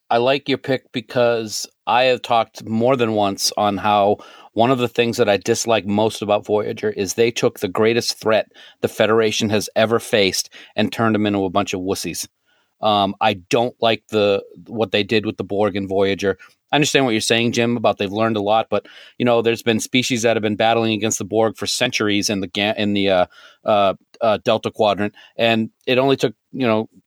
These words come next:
Captain Janeway a couple of weeks to figure out what they needed to do to really, you know, do damage. So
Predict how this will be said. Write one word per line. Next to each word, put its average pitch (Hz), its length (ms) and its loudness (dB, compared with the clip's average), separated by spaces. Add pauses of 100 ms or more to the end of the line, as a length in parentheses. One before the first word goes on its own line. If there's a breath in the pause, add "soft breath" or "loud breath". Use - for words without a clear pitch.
(140)
Captain 117 280 0
Janeway 120 340 2
a 101 40 2
couple 107 240 -2
of 104 80 0
weeks 113 200 0
to 107 80 -2
figure 104 260 -2
out 101 120 2
what 101 140 -6
they 104 100 0
needed 104 280 -4
to 98 60 -10
do 104 160 0
to 95 100 -2
really, 101 380 -2 (140)
you 107 80 -2
know, 92 140 0
do 101 160 -2
damage. 101 420 -4
So 95 200 -4